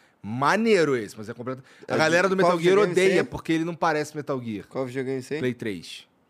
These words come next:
Speaker 2: Ah, mas é muito mais pra frente,
Speaker 1: Ah,
Speaker 2: né?
Speaker 1: sim. É, bom. E muito mais pra trás ao mesmo tempo, dependendo do ponto de vista, né? Que tamo hoje no
Speaker 2: Hum.
Speaker 1: Play cinco já, pô.
Speaker 2: É verdade, né? Falavam que nunca ia existir Play quatro.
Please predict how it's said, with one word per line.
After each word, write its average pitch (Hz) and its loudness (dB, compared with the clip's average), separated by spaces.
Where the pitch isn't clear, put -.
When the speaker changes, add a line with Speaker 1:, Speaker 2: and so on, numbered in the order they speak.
Speaker 2:
Ah, 131 -12
mas 92 -18
é 104 -18
muito 123 -16
mais 135 -14
pra 135 -12
frente, 120 -18
Speaker 1:
Ah, 107 -8
Speaker 2:
né? 98 -12
Speaker 1:
sim. - -20
É, 101 -16
bom. 82 -20
E 165 -2
muito 220 -6
mais 233 2
pra 247 0
trás 220 0
ao 233 -4
mesmo 254 -2
tempo, 208 0
dependendo 220 -2
do - -18
ponto 220 -4
de 247 -6
vista, 170 -6
né? 117 -10
Que - -20
tamo 143 -2
hoje 139 0
no 220 -4
Speaker 2:
Hum. 190 -8
Speaker 1:
Play 147 0
cinco 147 -8
já, 156 2
pô. 127 -8
Speaker 2:
É - -12
verdade, 104 -10
né? 95 -10
Falavam 190 0
que 214 -10
nunca 196 -4
ia 196 4
existir 180 -6
Play 196 -4
quatro. 170 -4